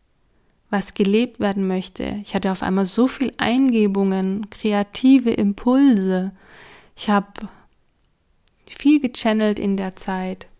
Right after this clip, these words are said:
Und auf einmal wurde die Stille zu einem Freund. Weil ich gemerkt hab,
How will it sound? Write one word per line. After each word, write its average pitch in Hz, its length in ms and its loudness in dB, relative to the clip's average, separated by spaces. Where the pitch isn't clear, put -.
Und 214 160 0
auf 208 220 -6
einmal 202 380 2
wurde 214 600 0
die 226 80 -4
Stille 202 400 -4
zu - 160 -10
einem 254 140 -4
Freund. 302 580 -2
Weil 208 100 0
ich - 120 -6
gemerkt 208 480 2
hab, 208 200 -4